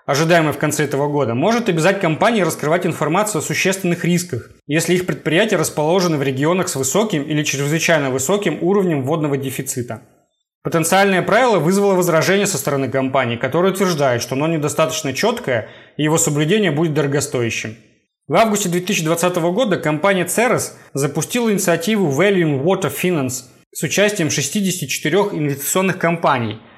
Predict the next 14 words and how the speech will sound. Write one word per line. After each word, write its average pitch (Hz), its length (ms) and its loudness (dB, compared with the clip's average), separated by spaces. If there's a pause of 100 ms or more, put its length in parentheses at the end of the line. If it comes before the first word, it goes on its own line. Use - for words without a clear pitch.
(180)
которые 180 360 2
в 160 40 0
совокупности 156 680 0
управляют 151 460 0
активами 196 460 0
на 139 120 0
сумму 170 500 0 (180)
почти 147 320 0
десять 170 420 0
триллионов 156 500 2
долларов 151 380 0
С 135 100 -4
Ш 135 180 -2
А. 110 220 -2